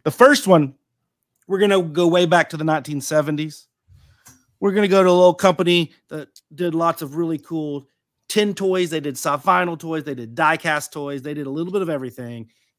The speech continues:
And that is Masudaya. And we know that they had the Spectre Man license. And a lot of the toys from Spectre Man are from Masudaya, including the crazy haired Doctor Gory, which I did not get.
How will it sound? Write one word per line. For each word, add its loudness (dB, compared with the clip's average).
And -4
that -2
is -4
Masudaya. -4
And -4
we -2
know 2
that -8
they -2
had -4
the -12
Spectre -6
Man -8
license. -10
And -4
a -4
lot 0
of -6
the -6
toys -6
from -10
Spectre -6
Man -4
are -6
from -12
Masudaya, -6
including 0
the -12
crazy -2
haired -6
Doctor -6
Gory, -2
which 2
I 6
did 4
not 6
get. -14